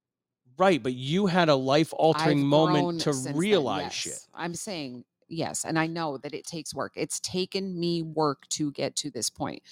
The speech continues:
Speaker 2: But all I'm saying is, as a whole, whoever listens to this show, if you've been hurt by someone and you have,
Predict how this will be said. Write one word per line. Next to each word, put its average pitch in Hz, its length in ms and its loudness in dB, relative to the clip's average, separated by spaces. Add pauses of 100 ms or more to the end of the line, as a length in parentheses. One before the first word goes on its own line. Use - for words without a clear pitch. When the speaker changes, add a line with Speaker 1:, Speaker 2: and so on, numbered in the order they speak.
(320)
Speaker 2:
But 151 180 2
all 151 240 6
I'm 170 180 4
saying 135 420 0
is, 135 200 -6 (360)
as 147 400 -4
a 165 60 -6
whole, 156 420 4
whoever 165 440 2
listens 220 520 0
to 175 100 0
this 190 180 0
show, 156 360 0
if 131 180 -4
you've 190 240 -8
been 226 160 -6
hurt 208 240 -6
by 139 140 -4
someone 127 540 -4 (320)
and 151 180 0
you 185 140 0
have, 190 300 -2